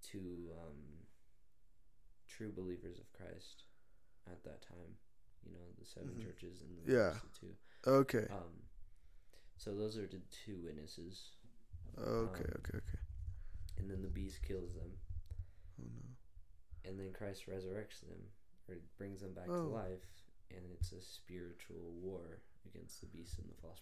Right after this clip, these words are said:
Speaker 1: prophet, and then in the
Speaker 2: Yeah.
Speaker 1: end
Speaker 2: Oh, so wait, the false prophet turns on?
Speaker 1: The false prophet is in the, um,
Speaker 2: So he s-,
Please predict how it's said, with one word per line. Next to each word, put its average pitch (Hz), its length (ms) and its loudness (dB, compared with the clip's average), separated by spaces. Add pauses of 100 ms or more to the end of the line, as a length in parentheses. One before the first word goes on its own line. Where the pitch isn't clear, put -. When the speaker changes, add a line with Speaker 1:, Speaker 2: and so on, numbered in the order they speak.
Speaker 1:
prophet, 90 320 -6
and 78 140 -8
then - 100 4
in - 80 2 (340)
the 98 60 2
Speaker 2:
Yeah. 113 60 4
Speaker 1:
end 247 200 0 (680)
Speaker 2:
Oh, 151 160 12
so 160 220 10
wait, 147 160 12
the 139 60 12
false 143 300 10
prophet 156 480 10
turns 156 480 4
on? 147 480 4 (280)
Speaker 1:
The 107 80 -6
false 101 260 -4
prophet 92 500 -6 (300)
is 85 720 -6 (1000)
in 92 240 -6
the, 90 280 -4
um, 82 560 -6 (1800)
Speaker 2:
So - 160 10
he 135 60 12
s-, 127 100 6